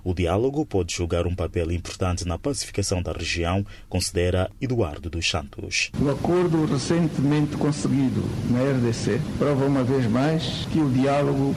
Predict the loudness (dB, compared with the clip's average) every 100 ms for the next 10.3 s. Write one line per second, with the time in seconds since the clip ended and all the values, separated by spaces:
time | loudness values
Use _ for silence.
0 | -2 0 2 4 4 2 2 2 2 2
1 | 2 2 2 2 0 0 -2 2 4 4
2 | 2 2 2 4 2 0 -2 -4 -2 0
3 | 0 0 2 2 2 4 4 4 4 2
4 | 0 -2 0 2 2 2 2 2 2 2
5 | 0 -4 -6 -6 -2 0 2 0 0 0
6 | 2 2 2 2 2 2 2 2 2 0
7 | 0 0 2 0 2 0 0 -2 -6 -6
8 | -2 -2 0 0 2 2 2 2 0 0
9 | 2 2 2 0 0 -2 -2 0 -2 0
10 | 0 2 0